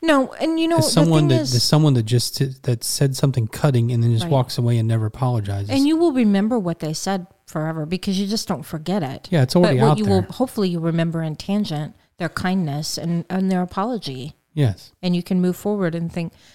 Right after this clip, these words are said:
Speaker 1: to yourself, that could be a good lesson.
Speaker 2: Well, I don't feel, I just don't feel like, maybe it's me, but I just don't feel like I hold on to that when somebody
Speaker 1: Mm-hmm.
Speaker 2: apologizes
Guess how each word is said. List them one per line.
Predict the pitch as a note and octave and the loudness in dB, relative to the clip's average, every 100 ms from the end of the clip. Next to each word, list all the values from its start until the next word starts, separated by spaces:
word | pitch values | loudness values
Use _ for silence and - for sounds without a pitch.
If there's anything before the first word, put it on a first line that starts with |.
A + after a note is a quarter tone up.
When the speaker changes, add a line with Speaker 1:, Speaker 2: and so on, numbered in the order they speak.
| _ - | _ -8
Speaker 1:
to | D#3+ | -6
yourself, | - G3+ | -6 -6
that | G3+ F#3+ | -6 -4
could | F#3 | -4
be | E3 | -4
a | E3 | -4
good | E3+ E3 _ _ _ - | -4 -6 _ _ _ -10
lesson. | F3 - D#3+ C#3 D3 _ - - - | -10 -6 -6 -6 -10 _ -20 -12 2
Speaker 2:
Well, | A3 | 4
I | |
don't | G#3+ - | 4 4
feel, | G3 E3 | 0 2
I | |
just | D#3 D#3+ | 0 0
don't | E3+ | -2
feel | C3+ D#3 | 0 2
like, | C3+ - | 0 0
maybe | C#3 D3+ | 2 2
it's | B2+ C3 | 2 2
me, | F3 | 2
but | C3 A2 | 4 2
I | |
just | C3 | 0
don't | B2 | -2
feel | A2+ A2+ | -2 0
like | |
I | A2 | 2
hold | B2 B2 | 2 2
on | A#2 C3 | 2 2
to | G#2 | 2
that | G2 G2 _ _ _ _ _ - | -2 -6 _ _ _ _ _ -10
when | G#2+ | -2
somebody | A#2+ G#2+ G#2 | 0 2 0
Speaker 1:
Mm-hmm. | G#2 | -2
Speaker 2:
apologizes | - A2 G#2 G#2 G2+ G2+ G2+ | -4 -2 -2 -2 -2 -4 -8